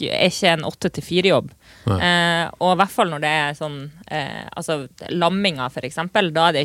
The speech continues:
Speaker 1: tjuefire sju. Da har du på en måte vaktordninger fra du er,
Speaker 2: Mm.
Speaker 1: det er som pappa sier, du har liksom, eh, vi har drevet med barnearbeid siden dere var syv år. Jeg tok vel imot mine første lam med, med egne hender når jeg var fire-fem år.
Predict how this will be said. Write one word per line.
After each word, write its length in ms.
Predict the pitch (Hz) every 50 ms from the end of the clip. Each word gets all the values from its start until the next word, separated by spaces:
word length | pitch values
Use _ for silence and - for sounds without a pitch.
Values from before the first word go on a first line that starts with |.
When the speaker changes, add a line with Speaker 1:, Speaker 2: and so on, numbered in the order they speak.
| 143
Speaker 1:
tjuefire 400 | - - 151 - - 165 147 135
sju. 320 | 139 - 202 196 165 139 139
Da 140 | 135 151 156
har 200 | 165 170 165 156
du 80 | 139 123
på 120 | - 139
en 40 | 139
måte 180 | 139 147 - 135
vaktordninger 800 | 123 160 - - - - - - 170 160 147 135 127 123 117 -
fra 200 | - 160 147 143 139
du 60 | 131
er, 240 | 123 120 117 113 123 - - - - - - - -
Speaker 2:
Mm. 100 | 95 - - -
Speaker 1:
det 60 | 180
er 40 | 170
som 100 | 180 156
pappa 200 | 170 175 - 170
sier, 140 | 147 160
du 80 | 135 143
har 80 | 160 156
liksom, 400 | 147 143 147 147 135 135 131 131
eh, 180 | 135 131 135 127
vi 100 | 139 160
har 80 | 165 151
drevet 180 | 131 135 139
med 140 | 131 127 131
barnearbeid 560 | - 139 139 147 160 160 170 151 135 - 135
siden 180 | - - 139 127 127
dere 80 | 131 123
var 80 | 117
syv 300 | - - - 156 147 131 139
år. 260 | 180 185 143 - -
Jeg 880 | 165 160 151 160 165 156 151 151 143 143 143 139 139 - - 165 151 156
tok 200 | - - 170 -
vel 140 | - 143 135
imot 260 | 131 143 151 160 -
mine 180 | - 131 127 131
første 340 | - - 151 - - 165 135
lam 300 | 151 160 160 147 127 127
med, 320 | 127 127 131 131 131 127
med 100 | 143 135 90 - -
egne 160 | 151 139 -
hender 320 | 143 156 156 160 147 120 120
når 120 | 135 131 131
jeg 80 | 131
var 100 | 139 143
fire-fem 480 | - - 156 143 135 - 175 160 151 147
år. 280 | 165 180 143 107 -